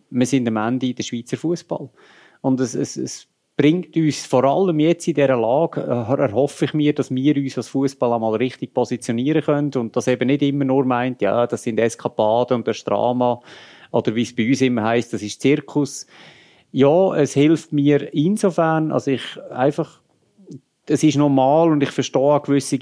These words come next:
Medien, das kollektive Verständnis über den F C L ist, es ist ein Chaos-Club. Ja, der, genau der Club ist hergestanden und hat gesagt, hundertvierundsechzig Leute solidarisch, gibt's noch Fragen? Und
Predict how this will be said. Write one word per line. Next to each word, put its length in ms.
Medien, 540
das 100
kollektive 680
Verständnis 720
über 180
den 200
F 120
C 200
L 120
ist, 240
es 140
ist 160
ein 80
Chaos-Club. 760
Ja, 220
der, 200
genau 320
der 200
Club 320
ist 120
hergestanden 680
und 120
hat 220
gesagt, 340
hundertvierundsechzig 800
Leute 200
solidarisch, 600
gibt's 300
noch 160
Fragen? 440
Und 380